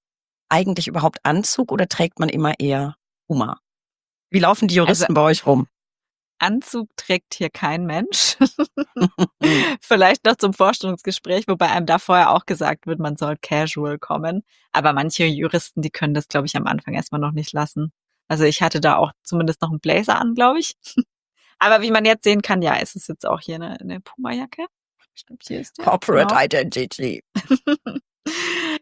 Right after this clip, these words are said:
Speaker 2: Genau, ja. Also man muss jetzt natürlich nicht unbedingt komplett in Puma und im Trainingsanzug kommen. Man trägt aber keinen Wettbewerber. Da wird, würde
Speaker 1: Ah.
Speaker 2: man schon sehr schief angeguckt werden. Kann auch einfach irgendwas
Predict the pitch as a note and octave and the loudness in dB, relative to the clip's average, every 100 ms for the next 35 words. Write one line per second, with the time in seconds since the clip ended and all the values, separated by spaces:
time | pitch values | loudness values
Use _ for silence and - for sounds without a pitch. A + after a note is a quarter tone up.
0 | - G4 C#4 G#3+ G3+ A3+ C4 - A#3 F#3 | -2 2 4 4 4 2 0 2 4 4
1 | F3 _ _ - F3+ E3+ E3 F3 _ _ | 2 _ _ 0 2 2 0 -2 _ _
2 | - E3 E3 G3+ - E3 E3+ D3+ F3 D#3+ | 0 2 4 4 2 0 -2 -4 -4 -2
3 | E3 D#3 - F3 D#3+ D3 D#3 D3+ - _ | -2 -4 -2 0 2 4 2 -2 -10 _
4 | _ - E3 - E3 E3 D#3+ D#3 G3 F#3 | _ -4 -4 2 2 2 0 -2 0 2
5 | E3+ - E3 D3+ - F3 D#3+ - D3 - | 2 2 0 -4 -2 -2 -2 -4 -6 -6
6 | - - E3 F#3+ - _ _ _ D3+ D3 | -6 -2 0 0 -4 _ _ _ -4 -4
7 | - F3 - - D3+ D#3 - F3+ F#3 F3+ | 0 0 2 0 0 -2 -2 0 2 2
8 | G3 _ D#3+ B2+ C3 C#3+ - F#3 - _ | 0 _ -4 -2 -2 0 2 2 0 _
9 | _ - E3 E3+ _ _ F#3 C4+ - E3 | _ -8 -4 -6 _ _ 0 2 4 2
10 | E3 E3+ D#3 F#3+ A#3 - - - F3+ - | 0 -4 2 4 4 2 0 2 2 2
11 | - D3 C#3+ - F3+ E3+ F3 - - - | 0 0 -4 -8 -6 -4 -4 -6 -16 -8
12 | G3 F3 - - D#3 C#3+ D3 - C#3+ C3+ | -4 -2 -2 0 0 0 -2 -2 -6 -2
13 | C3 C3+ - | 0 0 -4